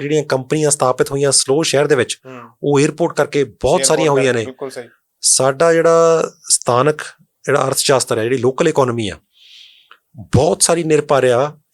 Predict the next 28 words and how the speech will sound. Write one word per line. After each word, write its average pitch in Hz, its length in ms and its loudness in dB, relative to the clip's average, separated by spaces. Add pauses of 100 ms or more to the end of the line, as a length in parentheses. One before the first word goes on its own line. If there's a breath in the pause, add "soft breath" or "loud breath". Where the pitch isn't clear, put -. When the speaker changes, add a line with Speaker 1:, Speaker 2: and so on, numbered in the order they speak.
Speaker 1:
ਏਅਰਪੋਰਟ 139 360 2
ਤੇ। 80 200 -12 (460 soft breath)
ਤਦੀ 165 260 0
ਮੈਂ 170 220 4
ਇਹ 165 140 2
ਬਾਰ-ਬਾਰ 131 420 2
ਕਹਿ 131 200 0
ਰਿਹਾ 165 140 2
ਕਿ 160 140 -8
ਜੇ 143 520 0 (320)
ਅੰਮ੍ਰਿਤਸਰ 131 420 0
ਏਅਰਪੋਰਟ 143 360 0
ਨੂੰ 139 180 -6 (260)
ਖੁੱਲ੍ਹੀ 160 240 -4
ਛੁੱਟੀ 151 320 -4
ਹੋਵੇ, 143 400 2 (500 loud breath)
ਤਾਂ 123 100 -2
ਜਿਹੜਾ, 135 480 2 (160)
ਅ, - 20 0
ਚੰਡੀਗੜ੍ਹ 135 460 0
ਏਅਰਪੋਰਟ 151 220 0
ਨੂੰ 170 80 -4
ਵੀ 175 220 -8 (100)
ਇਹਦੇ 151 220 -4
ਨਾਲ 156 280 -2
ਬਹੁਤ 127 540 -4
ਜ਼ਿਆਦਾ 139 300 0
ਫ-, - 240 -20